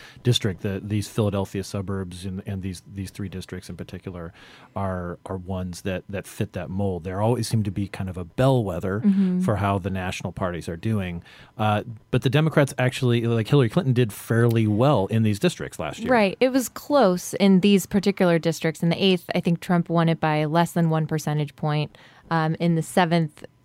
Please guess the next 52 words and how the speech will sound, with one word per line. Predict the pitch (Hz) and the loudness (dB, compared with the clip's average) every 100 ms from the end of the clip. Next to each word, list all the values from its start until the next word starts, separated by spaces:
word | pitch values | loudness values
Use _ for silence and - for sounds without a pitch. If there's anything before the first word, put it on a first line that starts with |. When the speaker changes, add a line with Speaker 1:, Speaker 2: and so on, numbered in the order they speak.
| - | 0
Speaker 2:
Clinton | 208 196 | 2 6
won | 180 170 | 6 4
it | 165 | 4
by | 165 | 0
two | 165 - 208 | 0 0 0
points. | - 185 175 170 - - | 2 2 2 0 -4 -4
And, | 170 165 165 165 | 0 0 0 0
um, | 160 160 156 151 - | -2 -2 -4 -8 -8
in | 175 165 | -6 -4
the | 165 | -6
sixth, | - - 262 202 - - | -10 -8 -6 -6 -8 -14
I'm | 175 | -14
trying | 175 165 | -12 -10
to | |
remember, | - - 208 - - 196 107 - 107 214 - | -10 -12 -10 -12 -10 -6 -6 -4 -6 -8 -12
she, | - 214 | -2 -2
Clinton | - - 254 208 | 0 -2 2 4
won | 196 | 4
it | |
by | 175 | 2
less | 170 160 - | 2 0 -2
than | 165 160 | -4 -2
one | 160 | -2
point. | 156 147 - - - - - - | -4 -6 -8 -12 -20 -20 -20 -18
So | - 190 180 - | 2 4 6 4
it | 240 | 2
was | 240 | 4
very | 285 269 | 4 4
close, | - 220 160 | 4 2 2
but | 190 175 | 0 2
definitely | 185 - 175 - 170 160 - | 0 2 0 2 2 0 0
there | 185 180 | 2 2
wasn't, | 170 175 | 2 0
like, | 156 156 | 0 -2
a | |
Republican | 151 151 170 156 156 151 | -2 -2 -2 0 -2 0
blowout | 196 254 190 165 | 4 6 6 4
there. | 165 156 | 2 2
So | 160 165 | 2 2
Democrats | 175 170 165 156 - | 4 2 2 -2 -2
do | 160 | -2
see | - 160 | 0 0
an | 151 | -2
opportunity | 147 156 - 165 147 - | -2 -4 0 -2 0 -6
there. | 87 - 175 _ - - - | -6 -8 -8 _ -20 -20 -6
Speaker 1:
But | - 123 | -2 2
they | 135 | 4
didn't | 131 113 101 | 4 2 0
have | 110 104 90 | 0 0 -2
necessarily | 101 110 95 104 92 92 92 90 | -6 -6 -4 -4 -4 -4 -6 -8
the | 85 85 | -8 -8
right | 90 85 | -8 -8